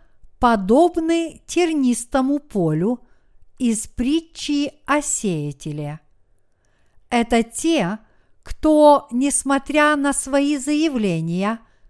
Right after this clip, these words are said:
о вере в Евангелие воды и духа, по-прежнему жаждут обладать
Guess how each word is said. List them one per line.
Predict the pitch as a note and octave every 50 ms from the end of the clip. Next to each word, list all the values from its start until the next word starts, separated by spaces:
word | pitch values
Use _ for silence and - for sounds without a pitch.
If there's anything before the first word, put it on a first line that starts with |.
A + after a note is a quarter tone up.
| - - -
о | - B3 C#4 D4+
вере | D4+ B3+ A3+ G#3 G3 F#3 F3+ F#3+ G#3 A#3 B3 A#3+ _ _ - - - -
в | - F#3+ G3+
Евангелие | A3+ A#3 C#4+ D4+ C#4 C#4+ C4 A#3+ A3 G#3+ G#3 G#3+ A3+ G#3 A3 A3 A3 G#3
воды | G#3 A3+ A#3 A#3 G3+ F#3 G#3 G#3 G3 E3+ D#3 - - _ - - - -
и | - C4+ D4
духа, | C#4+ A#3 F3 D#3+ C#3+ C3+ - - A3+ A3+ B3 B3+ - - _ _ _ _ _ _ _ _ _ - - _ _
по-прежнему | - D4 D#4+ D#4 - D#4+ C4+ B3+ G#3+ F#3+ F3+ F3 E3+ F3+ G3 G#3 G#3+ A3+ A#3+ A#3
жаждут | G#3+ F#3 F3 A3 A#3+ C4+ D4+ D#4+ D#4 E4 C#4+ D4+ D#4+ E4 D#4+ - - -
обладать | C#4 D4 C4 D4+ D#4 D#4+ D#4+ C#4+ A3 G#3 F#3 E3+ F3 A3 - - -